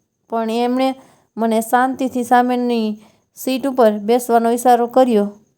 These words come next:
હું ધ્રુજતા હૈયા જોડે ત્યાં બેઠી અને પછી જે મેં સાંભળ્યું, બસ આખી દુનિયા જાણે એક ક્ષણમાં ફેરી ટેબલ, ફેરી ટેલ બની ગઈ.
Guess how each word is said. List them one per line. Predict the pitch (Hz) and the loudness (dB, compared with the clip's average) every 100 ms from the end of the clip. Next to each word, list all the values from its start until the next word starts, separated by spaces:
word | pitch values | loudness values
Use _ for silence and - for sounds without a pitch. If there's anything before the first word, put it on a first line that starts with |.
| _ 226 | _ -4
હું | 233 | -4
ધ્રુજતા | 214 240 247 240 247 220 | 0 2 2 0 0 2
હૈયા | 240 247 240 | 2 2 0
જોડે | 240 254 240 | 2 2 2
ત્યાં | 220 226 226 | 2 2 2
બેઠી | 254 233 208 - _ _ _ _ - | 2 0 -4 -8 _ _ _ _ -4
અને | 254 | -2
પછી | 262 277 277 | 2 2 0
જે | 220 247 | 0 0
મેં | 254 240 | 0 0
સાંભળ્યું, | 247 254 269 262 208 208 _ _ - | 2 2 2 0 -2 -6 _ _ -4
બસ | 240 254 240 - _ _ _ - | 2 2 0 -14 _ _ _ -14
આખી | 254 262 | -6 -2
દુનિયા | 226 262 269 262 | 0 2 2 4
જાણે | 269 269 240 214 - 240 | 4 4 2 -6 -10 -12
એક | 240 | -8
ક્ષણમાં | - 247 262 247 | 0 0 2 0
ફેરી | 226 240 240 240 | 0 2 2 2
ટેબલ, | 254 247 311 302 _ _ _ _ _ _ - | 2 4 2 0 _ _ _ _ _ _ -4
ફેરી | 269 277 | -2 0
ટેલ | 262 247 | 0 0
બની | 240 269 254 | 0 0 0
ગઈ. | 196 202 | 0 -2